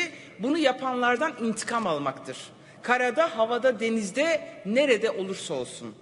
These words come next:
Diğer tweet'i, "Kırk yıldır bu ülkeyi terörle uğraştıranlar ve onların destekçilerine soruyorum. Ne elde ettiniz? Kuracağınızı iddia ettiğiniz ülke nerede? Geberip gittiğinizde arkanızdan ağlayacak,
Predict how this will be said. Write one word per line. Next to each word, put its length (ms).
Diğer 360
tweet'i, 580
"Kırk 300
yıldır 360
bu 140
ülkeyi 380
terörle 440
uğraştıranlar 880
ve 100
onların 480
destekçilerine 760
soruyorum. 640
Ne 240
elde 200
ettiniz? 560
Kuracağınızı 840
iddia 400
ettiğiniz 440
ülke 360
nerede? 600
Geberip 500
gittiğinizde 1080
arkanızdan 600
ağlayacak, 760